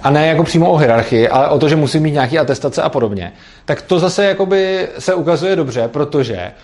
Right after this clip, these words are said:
ono hodně těch univerzit v Americe mají nějaký požadavky na to, aby tam člověk mohl vůbec jako vlézt, jo.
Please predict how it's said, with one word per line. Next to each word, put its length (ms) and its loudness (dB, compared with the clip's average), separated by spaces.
ono 200 -2
hodně 600 -2
těch 140 -6
univerzit 720 -2
v 100 -20
Americe 600 -4
mají 180 -2
nějaký 280 -2
požadavky 540 -2
na 120 -4
to, 220 -4
aby 140 -4
tam 140 -4
člověk 260 -4
mohl 120 -4
vůbec 260 -6
jako 260 -4
vlézt, 440 -6
jo. 140 -12